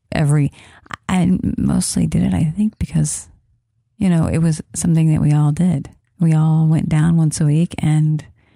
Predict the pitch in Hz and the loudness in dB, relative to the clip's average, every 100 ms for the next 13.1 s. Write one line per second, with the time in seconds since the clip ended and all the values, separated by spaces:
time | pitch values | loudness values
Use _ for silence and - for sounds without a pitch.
0 | _ _ _ - 165 156 143 151 - - | _ _ _ -4 0 2 2 -2 -6 -18
1 | - 196 139 143 156 165 - - _ _ | -10 -2 0 2 0 -2 -6 -20 _ _
2 | _ _ - 139 - - - - 143 143 | _ _ -6 -6 -4 -8 -8 -8 -6 -4
3 | - 135 127 147 - _ - - - - | -4 -2 -2 -2 -6 _ -20 -20 -20 -20
4 | - _ _ - 170 156 151 147 147 147 | -20 _ _ -4 0 0 2 2 0 0
5 | 156 151 147 143 - 147 143 143 139 139 | 2 2 2 0 0 0 2 2 2 2
6 | 143 143 147 - _ _ - 147 143 143 | 2 0 -4 -10 _ _ -2 0 2 0
7 | - 139 135 - - - 156 147 143 - | -2 -2 -4 -4 -10 -4 0 2 0 0
8 | 151 143 139 135 147 135 - 151 - - | 0 0 0 0 -2 -2 -2 -4 -4 -4
9 | 160 147 147 147 - 165 156 156 151 147 | 0 0 0 -2 -2 0 2 2 2 2
10 | 147 147 139 147 143 156 - _ _ _ | 2 2 0 0 0 0 -6 _ _ _
11 | _ _ _ _ _ _ _ _ - - | _ _ _ _ _ _ _ _ -12 -4
12 | 170 151 151 151 - - 160 160 156 - | 0 0 0 -2 -4 -6 -2 -2 -2 -4
13 | 165 | -6